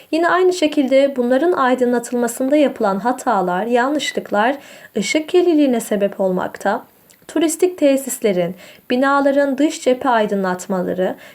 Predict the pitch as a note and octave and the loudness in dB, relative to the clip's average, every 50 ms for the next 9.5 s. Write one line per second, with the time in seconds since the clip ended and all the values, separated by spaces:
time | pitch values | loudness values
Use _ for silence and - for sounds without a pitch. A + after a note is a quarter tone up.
0 | _ - A4 A4+ G4 C4+ - - A#3+ G3+ G3 F#3+ - G3+ F#3+ F#3+ - A#3 A#3 A#3 | _ -14 -6 -4 -4 -4 -2 -2 -2 -2 -2 -2 -2 -2 -2 0 0 0 2 2
1 | A#3 A3+ A#3 A3+ A3+ A3+ A3 G#3+ G#3+ G#3+ G#3+ G#3+ G#3 G#3 A3 G#3+ G3 F#3+ - - | 2 0 0 0 0 0 0 0 0 0 0 0 0 0 0 -2 -2 -2 -2 -4
2 | G3 F#3 F3+ F#3 F#3 G#3 G3 G3+ G3+ G3 - - D4+ D4 C4+ C#4 C4+ C4+ - B3 | -2 -2 -2 -2 0 0 0 0 -2 -4 -4 -2 -2 0 0 0 0 0 0 0
3 | A#3+ A3+ G#3+ G3+ - G3+ G3 G3 F#3+ G3 F#3 F3+ F#3 - - - - G3 F#3+ A3 | 0 0 0 -2 -2 -2 0 0 -2 -2 -4 -4 -4 -6 -8 -8 -6 -4 -2 0
4 | C4 D#4+ F#4 F4+ - - - _ _ - - A#3+ - - F#4+ F#4+ - - C4+ A3 | 0 -2 -2 -6 -10 -20 -20 _ _ -6 -6 -4 -2 -2 -2 -2 0 -2 0 0
5 | G#3+ G3 F#3 F#3 F#3 A3 C#4+ F4+ G4 - - - - - - - - D#4 D#4 C#4+ | 0 0 0 0 0 0 0 -2 -2 -4 -8 -20 -20 -20 -8 -2 0 2 2 2
6 | C#4+ - - A#3 A3+ C4 F4 F4+ - C4 A3+ G#3+ G3 - F3+ F3 - - - - | 0 0 -2 -2 0 0 0 0 0 0 0 0 0 -2 -2 -4 -4 -10 -20 -20
7 | - - - - - - A#3+ B3 C#4 D4 - E4 F4+ F#4+ A4+ A4+ - F4 D#4+ D4 | -20 -20 -20 -20 -12 -4 0 0 0 2 2 0 0 0 0 -2 -2 0 0 2
8 | C#4 C4+ A#3+ A3 A3+ A3 A#3+ B3 A#3 A#3+ B3 B3+ B3 C4 C4+ C#4 C#4 - - A#3+ | 2 2 2 2 2 0 0 0 0 2 2 2 2 2 0 0 -2 0 -2 -2
9 | A#3 - A3+ G3+ F#3 F#3 F3 F3 - | -2 0 -2 -2 0 0 0 0 -2